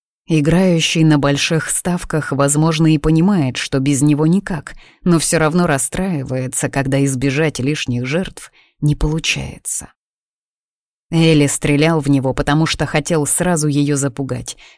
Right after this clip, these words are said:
приструнить — а ещё потому, что он просто был скотиной.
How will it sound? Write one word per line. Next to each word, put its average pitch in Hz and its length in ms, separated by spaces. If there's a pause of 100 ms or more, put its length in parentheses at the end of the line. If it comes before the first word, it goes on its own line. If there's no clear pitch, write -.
приструнить — 226 800 (400)
а 202 120
ещё 196 320
потому, 143 360
что - 180
он 143 160
просто - 340
был 143 260
скотиной. - 800